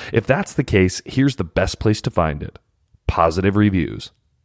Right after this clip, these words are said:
These reviews are essential, and they should be intentionally managed and zealously protected. Reviews are the modern referral system. You can buy software systems that will help you acquire these reviews, such as Podium and Birdeye.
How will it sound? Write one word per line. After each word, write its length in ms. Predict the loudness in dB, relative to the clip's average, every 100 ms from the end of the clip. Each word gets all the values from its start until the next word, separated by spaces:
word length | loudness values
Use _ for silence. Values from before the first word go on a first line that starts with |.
| -18 -16 -10 -2
These 240 | 0 0
reviews 340 | 0 2 2
are 100 | 2
essential, 680 | 0 0 0 0 -2 -8 -12 _ _ 0
and 100 | 2
they 60 |
should 200 | 2 -2
be 120 | -2 -2
intentionally 640 | -2 -2 -2 -2 -2 0
managed 420 | 2 2 2 0
and 160 | -4 -4
zealously 560 | -2 0 0 -2 -4 -4
protected. 600 | -4 -4 -6 -6 -14 -16 _ _ _ _ -20 -12 0
Reviews 380 | 2 4 2 2
are 40 |
the 80 | 2
modern 340 | 2 2 2
referral 420 | -2 0 2 2 0
system. 480 | -8 -8 -10 -12 -18 _ _ _ _ _ _ _
You 120 | 0
can 140 | 4 4
buy 140 | 2
software 480 | 0 -2 -2 0 -2
systems 480 | -2 -4 -2 0 0
that 100 | -4
will 120 | -4
help 220 | -4 -4
you 120 | -6
acquire 500 | -8 -6 -4 -4 -4
these 220 | -2 -2 -2
reviews, 440 | 0 0 0 -2 -10 -20 -4
such 180 | -2 -2
as 100 | -4
Podium 500 | 0 2 4 2 2
and 120 | 0
Birdeye. 440 | 0 0 -4 -8